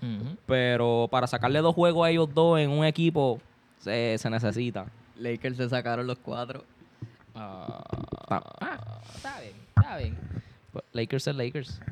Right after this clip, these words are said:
Speaker 1: Pero lo cañón es que, o sea, desde que Chris Paul se fue de los Clippers, ¿verdad? Que los Clippers es su mejor, su mejor season. De hecho, aquí estoy viendo su último, ¿viste? Estoy aquí bu-,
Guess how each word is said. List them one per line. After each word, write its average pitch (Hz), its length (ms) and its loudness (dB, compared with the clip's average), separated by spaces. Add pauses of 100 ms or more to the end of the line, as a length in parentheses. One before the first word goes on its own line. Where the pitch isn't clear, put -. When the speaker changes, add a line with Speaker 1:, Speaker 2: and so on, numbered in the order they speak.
(240)
Speaker 1:
Pero 117 240 -12 (160)
lo 127 120 -2
cañón 127 320 -8
es 151 140 -10
que, 208 300 -6 (140)
o 135 80 2
sea, 131 320 0 (520)
desde - 280 0
que 147 120 -6
Chris 147 160 -6
Paul 165 140 -8
se 208 120 -10
fue 220 120 -12
de 214 80 -2
los 196 120 -2
Clippers, 190 400 -10
¿verdad? 139 220 -14
Que 147 100 -14
los 123 120 -6
Clippers 147 380 -4
es 156 400 2
su 139 100 0
mejor, 127 340 0 (600)
su 110 80 -6
mejor 127 260 -2
season. 135 300 -6
De 123 80 -6
hecho, 131 100 -12
aquí 110 140 -16
estoy 131 180 -14
viendo 123 240 -10 (100)
su - 60 -12
último, 131 420 0
¿viste? 117 180 -6
Estoy 104 140 -14
aquí 104 160 -16
bu-, 135 140 -8